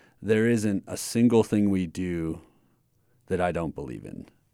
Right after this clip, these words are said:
that I don't believe is meaningful, valuable,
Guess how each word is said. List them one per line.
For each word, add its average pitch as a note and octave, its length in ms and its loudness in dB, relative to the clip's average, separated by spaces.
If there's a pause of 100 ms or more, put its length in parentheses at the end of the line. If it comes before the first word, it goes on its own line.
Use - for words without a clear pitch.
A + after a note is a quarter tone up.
(320)
that G#2 160 2
I F#2+ 180 2
don't F2+ 480 -4
believe F#2 300 0
is E2 140 -6
meaningful, G2 640 4
valuable, E2+ 800 -2